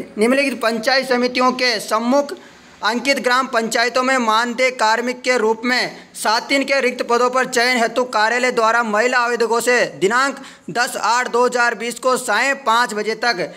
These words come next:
आवेदन आमंत्रित किए जाते हैं। क्रमशः यहाँ पर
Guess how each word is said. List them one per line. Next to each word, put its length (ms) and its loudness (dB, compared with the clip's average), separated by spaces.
आवेदन 500 2
आमंत्रित 600 2
किए 200 0
जाते 300 0
हैं। 400 -2
क्रमशः 560 2
यहाँ 260 2
पर 180 2